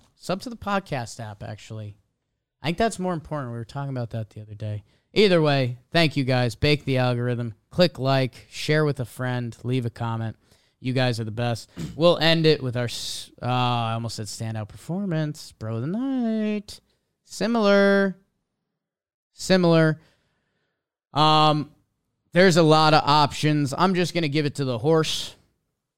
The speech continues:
Uh, Rich Strike, eighty to one, second biggest long shot to ever win the Kentucky Derby. Horse wasn't in the race until, like,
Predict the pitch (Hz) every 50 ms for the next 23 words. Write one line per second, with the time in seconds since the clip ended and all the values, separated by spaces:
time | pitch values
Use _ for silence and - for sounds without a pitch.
0 | _ _ _ _ _ _ _ _ 113 123 131 127 127 127 120 143 160 151 - -
1 | - - - 147 143 147 147 147 - - - - - _ _ _ _ _ _ _
2 | - 143 156 165 170 180 185 170 - - 160 160 139 127 131 139 147 151 156 160
3 | 160 165 160 156 - - - - 156 156 151 - 165 151 131 156 156 147 139 -
4 | 139 139 139 143 143 120 - 147 139 135 120 - 127 123 127 127 127 127 123 113
5 | - 123 117 123 120 104 117 104 107 131 135 135 131 127 135 131 123 120 - _
6 | _ _ _ _ _ - 170 180 180 165 - 147 156 165 156 147 160 160 156 147
7 | 139 120 131 139 143 147 143 139 - - - - _ - 117 123 117 - - 135
8 | 127 123 123 120 117 117 113 - - _